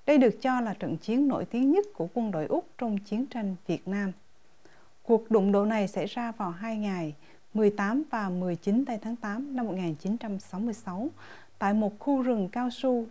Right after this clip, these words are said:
gần xã Long Tân, tỉnh Phước Tuy, nay là xã Long Tân, huyện Đất Đỏ, tỉnh Bà Rịa Vũng Tàu. Và đây là lần duy nhất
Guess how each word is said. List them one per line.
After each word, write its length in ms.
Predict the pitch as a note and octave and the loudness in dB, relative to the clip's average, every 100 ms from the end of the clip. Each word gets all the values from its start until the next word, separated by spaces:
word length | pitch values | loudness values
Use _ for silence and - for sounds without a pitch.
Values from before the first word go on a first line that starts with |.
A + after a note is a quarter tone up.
| - - - | -12 -20 -12
gần 260 | F#3+ A3+ G#3 | -2 2 2
xã 260 | G3+ D#3+ F#3+ | 0 -2 0
Long 280 | C4+ B3+ | 0 0
Tân, 300 | A#3 A#3+ A#3 G#3+ | -2 -2 -4 -6
tỉnh 200 | - D#3 | -4 -4
Phước 340 | F#3 - E4+ - | -4 -8 -10 -2
Tuy, 280 | C4 A#3+ A3+ - - - - | 2 2 0 -8 -20 -14 -4
nay 300 | C4 C4+ B3+ | -2 0 -2
là 260 | A3 G3 E3 - | -4 -6 -8 -14
xã 300 | - D#3+ E3+ | -8 -4 -2
Long 260 | A#3+ A#3 | -2 -4
Tân, 340 | G#3+ A3+ A3 G3+ - | -4 -4 -4 -6 -4
huyện 240 | F3 - | -4 -4
Đất 220 | F3 C#4 - | -8 -10 -6
Đỏ, 260 | C#3 - - | -6 -8 -6
tỉnh 200 | - - G3+ | -4 -4 -4
Bà 160 | F#3 | -6
Rịa 220 | D#3 D#3+ - | -4 -4 -4
Vũng 180 | E3 F3+ | -4 -4
Tàu. 320 | G#3+ F#3 D3+ C#3+ - - - - - - | -4 -4 -6 -8 -18 -20 -20 -20 -20 -8
Và 80 | - | 2
đây 160 | B3 D4 | 4 6
là 120 | C4+ | 6
lần 360 | A3+ A3 F#3+ G3+ | 4 2 2 4
duy 140 | C4+ | 4
nhất 220 | B3 F4+ | 6 4